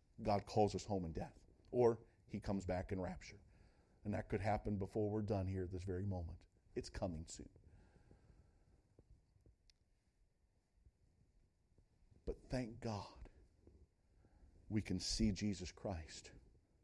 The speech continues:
through his very word. And as we see his word,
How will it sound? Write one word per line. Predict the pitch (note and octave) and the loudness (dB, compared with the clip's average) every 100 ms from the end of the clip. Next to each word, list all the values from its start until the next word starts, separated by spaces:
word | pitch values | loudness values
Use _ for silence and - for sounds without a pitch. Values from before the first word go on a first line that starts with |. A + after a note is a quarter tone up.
| - _ - | -20 _ -12
through | F2+ | -6
his | F2 D#2+ | -6 -4
very | E2 E2+ | -4 -4
word. | F2+ F2 D#2+ F2+ - - _ _ _ - - _ - _ _ - - - | -4 -6 -6 -10 -16 -20 _ _ _ -20 -20 _ -20 _ _ -20 -20 -14
And | - | -2
as | G#2 A#2+ A#2+ | 0 2 2
we | A#2+ | 2
see | A2 - C3 A#2+ | 2 2 4 4
his | A2+ A#2 - | 4 2 0
word, | G2+ E2+ E2+ | -6 -4 -6